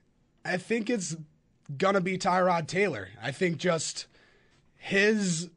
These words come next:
progress and what he does on the field and how he looks at training camp really is where the success of the season comes. We talked about it for sixteen years here, that quarterback that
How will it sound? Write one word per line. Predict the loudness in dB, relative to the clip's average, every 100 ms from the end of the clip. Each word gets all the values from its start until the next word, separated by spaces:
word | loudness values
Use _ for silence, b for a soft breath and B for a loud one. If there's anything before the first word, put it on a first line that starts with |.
| -6
progress | 2 6 6 4 0 0 -4 -8 -12 -8
and | -2 -2 -2 0
what | 0
he | 0 0 2
does | 2 2 0
on | 0 0
the | 0
field | -2 2 6 6 4
and | 0 -2
how | -2
he | -2 -4
looks | -2 -2 -2 -2
at | -2
training | -4 -4 -2 -2
camp | 2 2 0 -6 b b b
really | 2 2 4 2
is | 4 4 2 -4 -8 -12 _ _ _ -6
where | 0 4 4 2
the | 0
success | -4 -2 0 0 0
of | -6
the |
season | -4 -2 -2 -4
comes. | -6 -6 -2
We | -2 -2
talked | -2 -2 0
about | 0 2 2
it | 0
for | -4 -4
sixteen | -2 -4 -2 -2 0
years | 2 2 0
here, | 0 -2 -2 -6 B B B
that | -2 -2 0
quarterback | 4 4 4 2 0 -2 -4
that | -2 0 -2